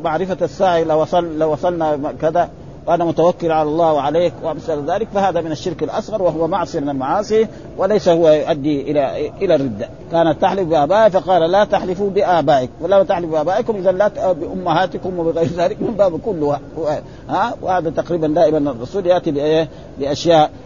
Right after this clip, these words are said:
ها؟ مكروه وليس بحرام. وقوله: "من حلف منكم"، فقال في حل-، في اللات والعزى، فليقل: "لا إله إلا الله". هذا. وهذا هو الحديث الثاني. حدثنا أبو الطاهر، حدثنا ابن وهب عن يونس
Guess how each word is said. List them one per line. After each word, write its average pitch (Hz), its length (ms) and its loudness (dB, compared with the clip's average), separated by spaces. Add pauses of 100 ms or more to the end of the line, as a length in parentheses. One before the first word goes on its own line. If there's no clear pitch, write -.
(100)
ها؟ 165 180 2
مكروه 170 300 -2
وليس 170 280 2
بحرام. 165 440 -2
وقوله: 160 500 0 (260)
"من 160 180 0
حلف 175 360 0
منكم"، 156 640 0
فقال 151 460 0
في 143 260 -2
حل-، 139 260 -6 (120)
في 139 300 -2
اللات 160 340 2
والعزى، 180 460 0
فليقل: 170 520 -2
"لا 190 340 2
إله 185 340 4
إلا 156 180 0
الله". 135 240 0 (120)
هذا. 120 140 -8 (420)
وهذا 165 260 2
هو 156 140 2
الحديث 156 340 -2
الثاني. 185 320 2
حدثنا 160 360 -4
أبو 147 100 -4
الطاهر، 190 320 2
حدثنا 160 320 -6
ابن 147 120 -2
وهب 180 280 2
عن 151 160 -2
يونس 202 340 -2